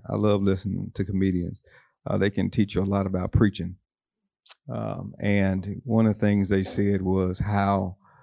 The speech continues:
hard it is to do shows now,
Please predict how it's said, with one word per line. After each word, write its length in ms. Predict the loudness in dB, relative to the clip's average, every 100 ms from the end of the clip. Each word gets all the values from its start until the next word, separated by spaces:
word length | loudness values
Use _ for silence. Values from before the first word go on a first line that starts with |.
| _ _
hard 520 | -20 0 4 6 6 2
it 100 | 0
is 380 | 0 -2 -4
to 180 | -4 -4
do 520 | 0 0 2 0 -4 -10 _ _ _ -14
shows 680 | 0 4 4 4 2 -2
now, 420 | -4 -4 -8 -16